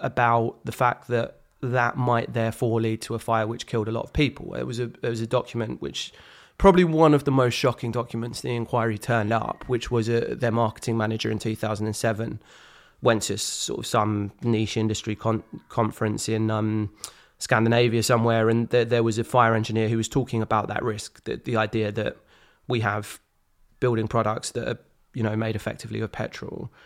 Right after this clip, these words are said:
Um, and he, he, he wrote a memo to his boss saying, "We, we need to consider what the impacts would be for our business if there was a fire involving our product, which killed sixty to seventy people." Um, and that was just one of several instances where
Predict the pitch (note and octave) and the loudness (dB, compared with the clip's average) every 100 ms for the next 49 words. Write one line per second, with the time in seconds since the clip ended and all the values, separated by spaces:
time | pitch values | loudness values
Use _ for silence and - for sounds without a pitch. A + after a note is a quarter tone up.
0 | - _ _ B2 B2 A#2+ A#2+ A#2+ - B2 | -20 _ _ 4 4 4 2 0 0 2
1 | C3 C3+ C3 C3 C3+ C3 C3+ B2+ A#2+ A#2+ | 4 4 2 0 0 0 2 2 4 4
2 | A#2 A#2+ A#2+ A2+ A2 A2+ G#2+ - A#2+ A2 | 6 4 4 2 0 -2 -4 0 0 0
3 | - A#2 A2+ A2+ A#2+ B2 A#2+ - A2+ - | -2 -2 0 0 0 0 -2 -4 -6 -2
4 | A#2 A2+ A#2+ A#2 A#2 A2+ G#2+ A2+ A2 G#2+ | 0 0 0 0 0 -2 -4 -6 -6 -6
5 | - A2 A#2 G#2+ A2+ A2+ G#2+ - A#2 A2+ | -4 -2 -2 -4 -4 -8 -8 -6 -6 -4
6 | A#2 A2+ A2 G#2+ A2 G#2+ A2 G#2+ - A2+ | -6 -2 -2 -2 -2 -4 -4 -6 -4 -4
7 | A2+ - A#2 - A#2 G2+ - - - _ | -4 -6 -10 -2 -2 -2 -12 -20 -20 _
8 | - A#2 A#2+ - - A2 G#2+ A2 A#2+ A2+ | -6 -4 -6 -6 -4 -4 -4 -6 -4 -4
9 | - - - D#3 - _ - - _ C3 | -6 -12 -14 -18 -20 _ -20 -20 _ 4
10 | B2 A#2+ A#2+ A#2+ A#2 A#2 A#2 - - - | 4 4 2 2 2 0 -2 -6 -20 -20
11 | _ _ _ _ _ _ C3+ C#3 C3+ B2+ | _ _ _ _ _ _ 6 6 4 -2
12 | - B2 C3 C3+ B2+ A#2 A2+ - A#2 A2+ | -2 -4 0 4 6 4 0 -2 -2 -2
13 | A#2+ A#2 - A2+ - A2 A#2 A2+ A2 G#2+ | -2 -4 -6 -8 -6 -6 -2 0 0 -2